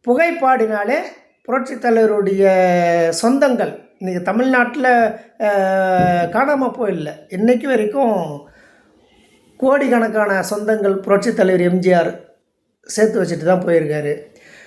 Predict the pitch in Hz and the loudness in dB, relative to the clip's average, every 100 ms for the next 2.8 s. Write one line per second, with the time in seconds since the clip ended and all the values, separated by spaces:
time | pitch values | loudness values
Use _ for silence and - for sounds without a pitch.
0 | - - 185 208 196 185 190 226 240 285 | -16 -2 2 4 4 2 0 0 0 -2
1 | 226 196 190 180 170 170 - _ - 226 | 0 2 2 2 0 -4 -10 _ -2 0
2 | 247 233 180 202 196 180 175 170 | 0 -4 -4 -4 -2 -4 0 2